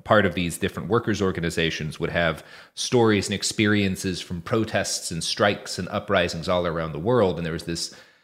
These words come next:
this strong sense of international solidarity, and that has collapsed. And the collapse of it is a long story. I think we should probably do a special on it at some point. Aspects of it started in World War One, when there was this big understanding among socialists in World War One that, like,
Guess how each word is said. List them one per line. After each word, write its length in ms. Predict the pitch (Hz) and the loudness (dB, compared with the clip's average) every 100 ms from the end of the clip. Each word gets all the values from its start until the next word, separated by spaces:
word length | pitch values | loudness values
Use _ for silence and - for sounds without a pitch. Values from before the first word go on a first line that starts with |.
| _ | _
this 180 | 95 - | -4 -2
strong 420 | - 127 135 117 | 2 4 4 4
sense 400 | - 123 107 - | 0 2 0 -2
of 120 | - | -4
international 720 | 92 98 95 92 87 - 87 85 | -2 0 0 0 -2 -4 -6 -4
solidarity, 960 | - 80 78 78 110 113 87 78 73 | 0 0 2 2 6 6 4 2 -2
and 300 | 85 82 76 - _ _ _ - | -4 -6 -8 -12 _ _ _ -14
that 360 | 95 123 139 | 2 4 4
has 280 | 127 123 101 | 4 2 0
collapsed. 800 | - 104 90 80 57 - - - | -2 -2 0 -2 -2 -6 -8 -6
And 100 | 87 | -4
the 40 | 92 | 0
collapse 420 | 117 147 180 135 | 4 6 6 4
of 80 | 110 | 4
it 80 | |
is 80 | 98 | 6
a 60 | 92 | 4
long 480 | 90 98 98 85 82 | 8 8 8 6 -2
story. 280 | - 64 | -2 0
I 20 | 85 | 2
think 120 | 107 | 0
we 40 | |
should 120 | - | -2
probably 320 | - 82 78 76 | -2 -2 0 -2
do 120 | 73 | -2
a 60 | |
special 380 | - 92 90 80 | 2 2 2 0
on 120 | 71 | -4
it 60 | 64 | -6
at 100 | - | -4
some 200 | 87 82 | -4 -2
point. 200 | 78 69 | -2 0
Aspects 440 | 92 107 107 - | 2 2 2 2
of 80 | 87 | 0
it 80 | 76 | -2
started 340 | - 82 80 | 2 4 4
in 160 | 85 80 | 0 0
World 260 | 85 85 82 | 4 4 4
War 200 | 80 80 | 4 4
One, 320 | 82 85 87 | 4 4 2
when 100 | 82 | 2
there 80 | 82 | 2
was 140 | 85 | 0
this 100 | 92 | -2
big 220 | - 131 | 0 0
understanding 600 | 113 101 120 123 123 95 | 0 0 2 2 2 0
among 280 | 90 85 82 | -2 -2 -4
socialists 560 | - 135 - 110 90 87 | 2 2 4 0 -2 -4
in 100 | 82 | -6
World 160 | 82 | -4
War 100 | 80 | -4
One 200 | 78 85 | -4 -4
that, 100 | 80 | -4
like, 240 | 85 78 | -4 -6